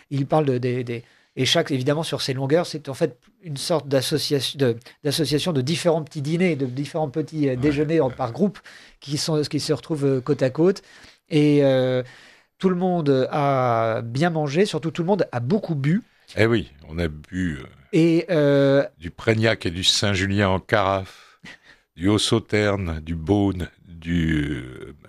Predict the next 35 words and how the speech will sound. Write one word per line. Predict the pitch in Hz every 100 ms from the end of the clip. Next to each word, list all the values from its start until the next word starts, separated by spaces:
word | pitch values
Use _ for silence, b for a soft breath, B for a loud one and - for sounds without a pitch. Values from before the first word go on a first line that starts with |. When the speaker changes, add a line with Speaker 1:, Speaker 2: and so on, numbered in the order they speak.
| -
Speaker 2:
euh, |
Margaux | 87 107 98 98 117
Calvet | - 107 98 120
mille | 113
huit | 104 110
cent | 123
quatre-vingt-sept. | 107 101 110 101 92 95 85 _ b b b b _
Alors | 80 85
à |
l'époque, | 90 - 98 -
peut-être | 87 92
c'était | - 78 80
pas | - 85
aussi | 76 - - 82
exceptionnel | 76 73 - 82 - 80 92
que | 92 - 110
Speaker 1:
Peut-être | 156 147 147 -
moins, | 135 131 127
effectivement. | 123 120 107 95
Speaker 2:
Oui, |
voilà. | 90 78 90 98
Et | 78
puis, | 73 - 73
euh, | - - -
puis | -
on | -
a | -
terminé | - - 151 -
par | - -
un | _
petit | -
champagne, | - - _ - - _
euh, | - - - _
Montebello. | 67 - - 78 87 _ _ _
Speaker 1:
Voilà. | 139 131 135 117